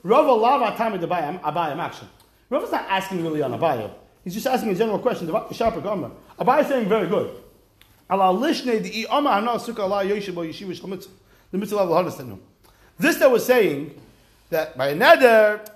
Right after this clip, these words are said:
it's gonna be chal. Why is it gonna be chal? Because he prohibited himself to benefit from the sukkah.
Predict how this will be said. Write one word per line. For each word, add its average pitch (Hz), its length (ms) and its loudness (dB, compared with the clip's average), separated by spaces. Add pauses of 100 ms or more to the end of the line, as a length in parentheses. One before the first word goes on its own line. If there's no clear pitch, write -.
(420)
it's 147 100 -18
gonna 214 140 -10
be 214 80 -10
chal. 135 720 -2 (440)
Why 185 140 -2
is 185 100 -4
it - 20 -6
gonna 185 140 -2
be - 40 -8
chal? 294 640 0
Because 117 120 -14
he 117 100 -12
prohibited 214 460 0
himself 196 320 0
to 190 40 -8
benefit 175 380 0
from 175 120 -8
the 165 60 -8
sukkah. 123 320 -10